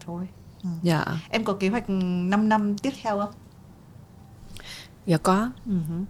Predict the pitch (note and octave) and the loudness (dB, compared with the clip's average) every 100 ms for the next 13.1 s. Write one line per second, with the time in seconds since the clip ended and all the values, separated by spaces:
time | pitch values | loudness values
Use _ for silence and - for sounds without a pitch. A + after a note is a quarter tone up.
0 | - - E3 D#3+ D#3+ D#3 C#3 E3 A#2 G3+ | -10 -6 0 2 6 6 6 4 4 6
1 | G#3+ G3+ A#3+ A#3 F#3+ - G3 G3 D3 F3 | 6 8 10 12 12 10 8 6 6 6
2 | D#3+ F#3 G#3+ A3+ G3+ F#3+ F3+ F#3 - - | 2 2 4 4 4 4 2 0 -8 -6
3 | F3+ F3 - A3+ A#3 E3 - - - E3+ | 2 2 6 6 6 4 2 -18 -2 4
4 | E3 D#3 D#3 F3 F3+ C#3 G3 A3 F#3+ D#3+ | 6 6 6 8 8 8 6 8 8 8
5 | D3+ C#3+ C#3 C#3 - A3 A3+ G3 F#3 C3+ | 6 4 2 -2 4 6 6 6 6 6
6 | F#3+ D#3 D3+ F3+ F#3 F3 E3 G#3 G#3 F#3 | 6 6 6 6 6 6 4 2 4 2
7 | E3 E3+ F#3 E3 E3 E3 - - - - | 2 0 -2 -2 -4 -6 -8 -18 -20 -14
8 | - F#3+ F#3+ - D#2 G3+ A3 G3 E3+ E3 | 4 6 6 4 4 6 6 6 6 6
9 | E3 E3 E3 - - - - - - - | 4 2 0 -10 -16 -18 -18 -18 -10 4
10 | - B3 A#3+ G#3+ B3 C4+ C#4 A3 G3 F#3 | 10 12 12 8 4 4 6 6 8 8
11 | F3+ F3 F3 - - - - - - D#4+ | 6 6 4 0 -16 -14 -14 -2 6 8
12 | - F#3 F3+ F3 E3 F3 G#3+ G#3 F3 - | 8 8 8 10 10 10 10 10 8 6
13 | A3+ | 4